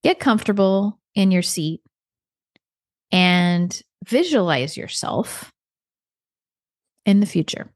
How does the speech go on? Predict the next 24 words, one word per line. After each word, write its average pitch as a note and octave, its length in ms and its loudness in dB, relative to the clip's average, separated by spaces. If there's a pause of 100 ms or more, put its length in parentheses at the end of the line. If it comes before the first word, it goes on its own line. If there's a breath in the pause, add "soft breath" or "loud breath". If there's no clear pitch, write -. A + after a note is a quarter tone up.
(240)
your A3+ 120 4
future G#3 320 0
self, - 280 -4
maybe C#4 220 2
six - 380 -4
months G3 260 0
from G#3 180 2
now, G#3 420 0 (520)
maybe G3 200 2
a F#3+ 60 4
year F#3 180 2
from F#3+ 200 0
now, F#3 160 2
maybe G#3 360 0
ten E3+ 280 -4
years F3+ 260 -2
from F#3 180 0
now, F#3 440 0 (1200)
whatever C4 280 0
you G#3 180 4
like, - 540 0
that - 200 -2
future - 520 0
self - 580 -6